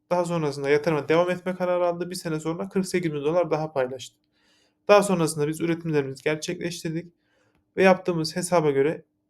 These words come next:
iki bin yirmi altı yılında yüzde otuz kar ortaklığı, e, yüzde otuz kar payı ile, e, iki bin, iki bin yirmi altı yılında biz Ali Bey'e on iki bin dolar verdik.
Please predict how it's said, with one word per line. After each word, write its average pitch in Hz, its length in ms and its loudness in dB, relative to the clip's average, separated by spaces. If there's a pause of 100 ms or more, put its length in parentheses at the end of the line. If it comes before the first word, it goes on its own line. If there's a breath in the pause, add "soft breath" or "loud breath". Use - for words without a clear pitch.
(140)
iki - 200 -8
bin 180 60 -2
yirmi 175 240 0
altı 180 260 2
yılında 175 400 0 (160)
yüzde 139 240 -6
otuz 165 360 -4
kar 139 300 0 (320)
ortaklığı, 139 760 -6
e, 147 80 -10
yüzde 139 340 -4
otuz 160 400 -4
kar 143 260 2
payı 156 300 2 (260)
ile, 165 320 -2 (640 soft breath)
e, - 260 -14 (320)
iki 190 240 -4
bin, 190 260 -2 (680)
iki 180 180 -4
bin 185 60 2
yirmi 180 140 4
altı 170 240 8
yılında 180 220 0
biz 185 100 -2
Ali 151 220 2
Bey'e 196 120 4
on 170 120 2
iki 170 200 -4
bin 143 80 -2
dolar 139 240 2
verdik. - 440 -8